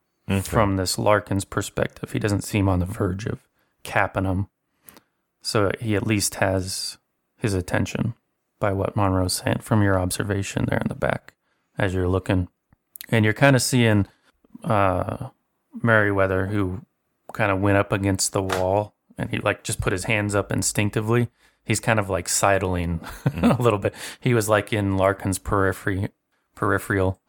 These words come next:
Speaker 2: but he's kinda, like, sidling, like, trying to get out of there.
Speaker 1: Hmm.
Speaker 2: Observe for now, or,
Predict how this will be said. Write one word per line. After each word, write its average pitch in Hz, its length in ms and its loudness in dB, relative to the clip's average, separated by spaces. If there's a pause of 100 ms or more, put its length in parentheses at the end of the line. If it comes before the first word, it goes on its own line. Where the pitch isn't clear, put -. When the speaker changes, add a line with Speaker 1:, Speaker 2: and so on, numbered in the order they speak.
(320)
Speaker 2:
but - 120 -6
he's 104 180 -2
kinda, 92 240 -2
like, - 160 -4
sidling, 87 720 0
like, - 100 -6
trying 92 320 -2
to 90 220 -8 (240)
get 110 200 0
out 92 200 2
of 90 60 -4
there. 92 240 -2 (420)
Speaker 1:
Hmm. 87 140 0 (540)
Speaker 2:
Observe 104 460 0
for 117 160 0
now, 117 280 4
or, - 380 0